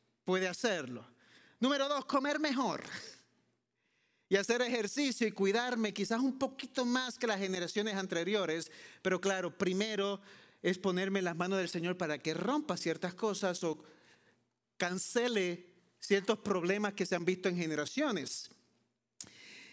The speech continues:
También en el proceso me he dado cuenta que encontré que, que hay un culebrón, como le llaman por ahí, de relaciones. Y espero que no sea una palabra mala en alguno de sus países.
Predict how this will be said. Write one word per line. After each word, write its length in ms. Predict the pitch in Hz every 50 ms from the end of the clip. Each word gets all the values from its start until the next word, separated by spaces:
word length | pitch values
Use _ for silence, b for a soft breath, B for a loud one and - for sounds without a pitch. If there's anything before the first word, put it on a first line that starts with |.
| B B B B B B B B B B B B B
También 440 | - 240 254 269 294 330 359 370 359
en 80 | 320
el 100 | 311 285
proceso 1000 | 214 - 269 269 247 240 - - 359 349 302 - - 254 226 214 214 214 208 202 - -
me 180 | 165 160 180 202
he 40 |
dado 300 | 214 220 240 262 269 240
cuenta 500 | - - 254 262 277 277 247 - 233 220
que 180 | 208 - - 202
encontré 1000 | 196 196 180 - 196 185 185 185 - 220 226 233 233 240 226 B B B B B B B B B B B B B B B B B B B B
que, 340 | - 220 208 214 214 180 165
que 260 | - 226 214 208 214 196
hay 320 | - 185 208 247 269 285 294
un 180 | 302 320 294
culebrón, 600 | 285 - - 240 240 226 214 208 190 233 247 262
como 220 | 247 254 240 233 233
le 140 | 226 226 226
llaman 240 | 233 240 247 240
por 160 | 208 220 208 208
ahí, 120 | 214 233
de 160 | 214 220 208
relaciones. 800 | 202 190 190 185 170 160 151 - - 208 190 165 139 127 120 -
Y 60 | 170
espero 320 | 165 165 - 202 208 220 208
que 100 | - 196
no 140 | 190 190 180
sea 120 | - 202
una 140 | 202 196 190
palabra 340 | - 180 180 180 185 175 170
mala 240 | 175 180 185 185
en 60 | 175 160
alguno 220 | 156 151 175 180
de 60 | 170
sus 140 | 165 180 165
países. 760 | - - 147 156 165 156 - - 131 123 135 - - - -